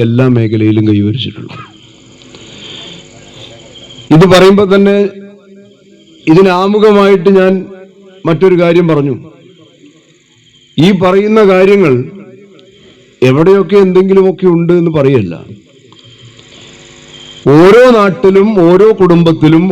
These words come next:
ഓരോ മനുഷ്യനും ഒരു ഗവൺമെന്റ് അധികാരത്തിലിരിക്കുന്നതിൻ്റെ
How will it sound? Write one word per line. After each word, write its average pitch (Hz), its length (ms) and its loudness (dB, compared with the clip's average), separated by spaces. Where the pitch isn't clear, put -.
ഓരോ 180 320 2
മനുഷ്യനും 165 500 0
ഒരു 208 200 0
ഗവൺമെന്റ് 247 640 2
അധികാരത്തിലിരിക്കുന്നതിൻ്റെ 156 1500 0